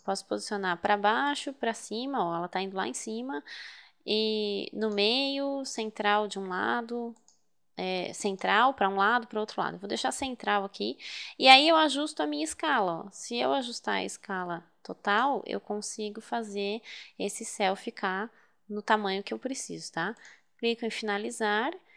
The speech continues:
e agora eu tenho essa marca d'água aqui. O que que acontece? É, eu preciso atualizar o estilo,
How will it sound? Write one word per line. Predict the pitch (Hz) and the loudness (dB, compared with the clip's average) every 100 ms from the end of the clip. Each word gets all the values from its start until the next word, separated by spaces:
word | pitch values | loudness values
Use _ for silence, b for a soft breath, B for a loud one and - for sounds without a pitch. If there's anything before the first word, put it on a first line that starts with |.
| b b | b b
e | 269 | 0
agora | 262 247 240 262 | 2 4 2 2
eu | 269 262 | -2 -4
tenho | 254 247 254 | -6 -4 -4
essa | 247 - | -4 -4
marca | 254 240 247 254 | -6 -6 -4 2
d'água | 247 240 277 | 2 2 0
aqui. | - - - | -2 -4 -4
O | |
que | 311 | 0
que | 349 | 2
acontece? | 349 349 339 196 196 - - | 4 2 4 4 2 -4 -4
É, | 208 208 214 208 | 2 4 4 4
eu | - 240 | 2 0
preciso | 277 262 277 294 285 | -2 -4 -2 -2 2
atualizar | 277 294 - 359 330 269 220 214 330 | 2 2 2 0 2 -2 0 0 0
o | 277 | 0
estilo, | 220 - - 208 202 294 302 - | -2 0 0 0 -2 -2 -2 -4